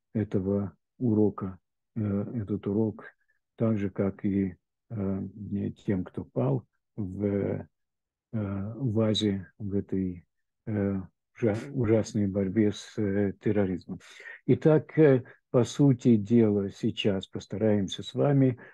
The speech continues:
посмотреть, что, э, пророчество, как мы с вами говорили, это не предсказание,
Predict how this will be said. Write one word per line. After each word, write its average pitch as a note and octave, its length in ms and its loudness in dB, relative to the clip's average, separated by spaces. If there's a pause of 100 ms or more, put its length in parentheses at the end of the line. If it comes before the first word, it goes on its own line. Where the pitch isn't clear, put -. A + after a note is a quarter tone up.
(140)
посмотреть, B2 840 4 (260)
что, B2 600 2 (880)
э, C3 220 6
пророчество, C#3 920 2
как B2+ 260 -2
мы C#3 160 -4
с - 80 -16
вами C#3 260 0
говорили, B2 680 0
это A#2+ 180 -4
не A#2 220 2
предсказание, A#2 1040 -2